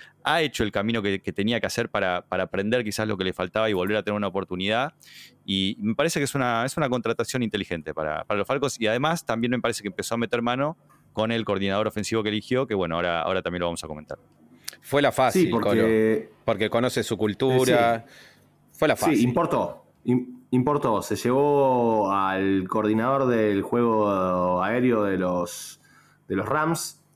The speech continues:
Speaker 3: Zach Robinson. Otra vez igual, fue la fácil y a la vez andás a ver,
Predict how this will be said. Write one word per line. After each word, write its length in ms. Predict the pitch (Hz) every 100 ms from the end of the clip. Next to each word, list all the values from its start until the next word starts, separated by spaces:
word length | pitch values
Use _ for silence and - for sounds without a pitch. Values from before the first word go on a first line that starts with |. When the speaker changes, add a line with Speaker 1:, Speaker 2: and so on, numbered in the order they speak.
| _
Speaker 3:
Zach 240 | - 110
Robinson. 800 | 104 147 143 127 123 131 139 170 - _ _ _ - _ - - - - - _ _ _ _
Otra 320 | - 160 156
vez 280 | 156 156 -
igual, 380 | 107 104 95 90
fue 180 | - 175
la 100 | 147
fácil 680 | 156 185 196 170 120 104 - _
y 100 | 101
a 60 | 85
la 120 | 85
vez 540 | 120 151 143 - - _ _ _ _ _ _ _ _ -
andás 480 | 107 98 113 117
a 80 | 104
ver, 360 | 143 139 85